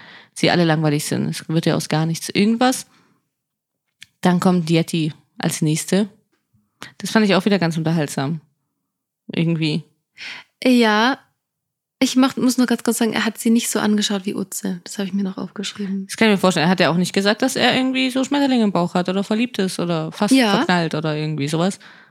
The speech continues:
Speaker 1: Oder? Hat
Speaker 2: Ach.
Speaker 1: er danach nicht gesagt?
Speaker 2: Nee, hat er nicht gesagt. Und stimmt, er, äh, sie hat noch gefragt, ähm, ob's noch Homedates gibt. Weil das habe ich mich dann nämlich auch gefragt.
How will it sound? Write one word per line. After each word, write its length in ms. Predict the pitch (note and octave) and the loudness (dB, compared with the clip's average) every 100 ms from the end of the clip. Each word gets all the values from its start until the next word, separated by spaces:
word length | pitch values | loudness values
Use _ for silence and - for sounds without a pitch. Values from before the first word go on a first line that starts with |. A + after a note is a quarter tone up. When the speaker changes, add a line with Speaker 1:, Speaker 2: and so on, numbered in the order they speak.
| - | -6
Speaker 1:
Oder? 180 | D3 G3+ | 0 2
Hat 80 | F4+ | 2
Speaker 2:
Ach. 80 | C4 | 4
Speaker 1:
er 140 | F#3+ | 2
danach 320 | F3 F#3 F3+ F#3 | 2 2 2 2
nicht 220 | C#4 - | 0 -2
gesagt? 380 | C4 - - A#3+ | -2 -2 0 2
Speaker 2:
Nee, 200 | A#3 A#3 | 4 2
hat 120 | B3+ | 2
er 80 | A#3+ | 0
nicht 180 | B3+ | -2
gesagt. 360 | A#3+ G#3+ F#3+ F#3+ - - - | -4 -4 -6 -6 -12 -6 2
Und 120 | A3+ | 2
stimmt, 360 | - B3+ - | 4 0 2
er, 260 | A#3 A#3+ A3+ | 2 2 2
äh, 180 | G#3+ G#3+ | 2 0
sie 240 | - B3+ | 0 0
hat 180 | C#4 C4+ | 0 0
noch 180 | G#3+ - | -2 -2
gefragt, 580 | G3+ - G3 F#3+ - - - | -6 -2 -2 -2 -4 -14 -2
ähm, 560 | G3+ G3+ G3 F#3+ F#3 - | 0 2 2 0 -2 -4
ob's 260 | F#3+ - | -6 -2
noch 200 | F#3+ F3+ | -2 0
Homedates 460 | A#3 C#4+ G#3+ F3+ - | 2 2 2 0 -2
gibt. 280 | G#3+ - - | -4 -4 -8
Weil 80 | G3 | -6
das 120 | F#3+ | -2
habe 60 | G#3+ | 0
ich 60 | G3+ | 2
mich 120 | F#3+ | 0
dann 120 | F#3+ | 0
nämlich 240 | F3+ F3+ - | -2 -2 -2
auch 160 | A#3+ | -2
gefragt. 560 | G3 - F3+ F#3+ - | -4 -8 -6 -6 -6